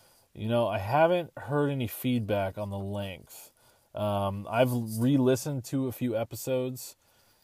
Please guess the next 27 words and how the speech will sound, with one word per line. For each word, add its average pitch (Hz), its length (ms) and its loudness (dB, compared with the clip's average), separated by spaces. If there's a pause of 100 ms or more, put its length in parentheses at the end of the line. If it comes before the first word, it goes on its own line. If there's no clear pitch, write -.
(160)
and, 110 560 -4
uh, 101 520 2
tried 110 260 2
to 104 80 -4
determine 107 680 -4
if 98 720 -8 (640)
the 110 80 -2
length 104 640 -6
is 98 160 -8
a 95 60 -8
problem 113 840 -4
or 127 100 -4
not. 135 340 -4 (1200)
But 127 380 8 (840)
I 127 200 6
actually 131 400 4
don't, 110 480 2
like, 110 140 2
one, 120 240 0 (120)
on 127 260 -2
the 131 80 2
ones 175 300 0
I 185 80 6
have, 143 220 0 (180)
you 117 140 -4
know, 110 100 0
topics, - 720 -6